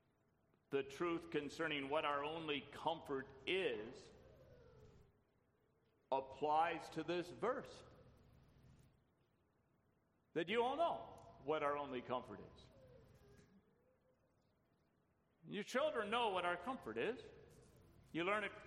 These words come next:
quite young, that we belong to Christ. Well, that's what this text is talking about. When we're working in the workplace,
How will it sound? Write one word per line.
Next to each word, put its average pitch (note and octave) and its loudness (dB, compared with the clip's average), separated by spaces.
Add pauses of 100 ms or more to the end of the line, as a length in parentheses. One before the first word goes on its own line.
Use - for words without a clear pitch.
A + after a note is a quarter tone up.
(200)
quite C4 4
young, D3 2 (2500)
that F#3+ 6
we A3+ 2
belong C#4 6 (100)
to D3+ -2
Christ. - -2 (160)
Well, - -4
that's F#4 2 (320)
what C#4+ 2 (200)
this G#3+ 2
text C4+ 0
is - -14 (120)
talking F#4+ -2
about. D4+ 0 (2750)
When A#3+ 2
we're C4+ 2
working C#4 2
in C#4+ -2
the E4 0
workplace, E4 -2